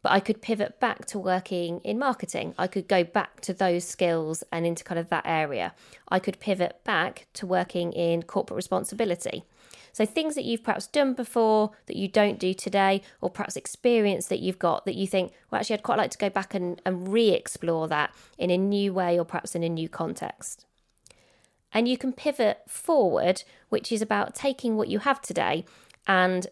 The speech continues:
pivoting it into a new context and a new situation. So, for example, I could pivot forward to working in public sector. So I've never worked in the public sector before, and even s-, more specifically,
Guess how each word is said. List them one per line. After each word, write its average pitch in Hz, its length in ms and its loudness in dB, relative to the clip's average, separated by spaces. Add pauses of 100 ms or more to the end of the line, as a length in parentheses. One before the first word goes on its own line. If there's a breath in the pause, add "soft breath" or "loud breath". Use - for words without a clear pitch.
pivoting 214 460 0
it 190 120 2
into 185 280 -2
a 180 40 2
new 175 220 0
context - 720 -6
and 170 120 0
a 165 40 0
new 165 220 -2
situation. 156 800 -6 (320 soft breath)
So, 208 180 2
for 208 120 -4
example, 190 540 2 (320 loud breath)
I 214 140 6
could - 200 -6
pivot - 340 0
forward - 580 0 (180 soft breath)
to 208 140 -6
working 185 420 -2
in 170 500 0
public - 320 -4
sector. - 420 -4 (340 soft breath)
So 196 120 -2
I've 196 120 4
never 226 240 2
worked 202 200 0
in 196 60 -4
the 190 60 -6
public 185 320 -2
sector - 320 -6
before, 202 440 0 (220 loud breath)
and 214 100 0
even 208 220 2
s-, 185 140 -6
more 185 220 0
specifically, - 840 -2